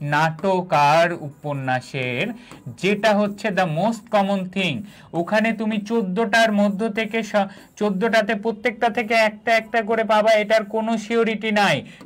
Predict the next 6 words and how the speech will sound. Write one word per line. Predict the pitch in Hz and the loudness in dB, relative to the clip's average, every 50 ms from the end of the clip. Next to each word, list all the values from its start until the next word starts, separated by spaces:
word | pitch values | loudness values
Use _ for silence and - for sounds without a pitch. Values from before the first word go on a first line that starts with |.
| - | -6
কিন্তু | - 202 202 202 202 226 | -2 0 0 2 0 0
নাটক | 208 175 165 170 196 208 202 - 294 285 226 254 | -2 0 2 2 2 2 2 2 2 2 2 2
একটা | 240 226 233 - - - 226 214 | -2 -2 -2 -4 -2 0 0 2
পড়লে | 214 214 202 202 196 196 190 185 185 175 175 180 175 - - - - | 2 0 0 0 0 0 0 0 0 2 0 0 -2 -6 -14 -20 -10
সেই | - - 214 214 202 | -4 0 0 2 2
নাটক | 202 - 170 180 175 - 269 254 | 2 2 0 0 2 0 -2 -2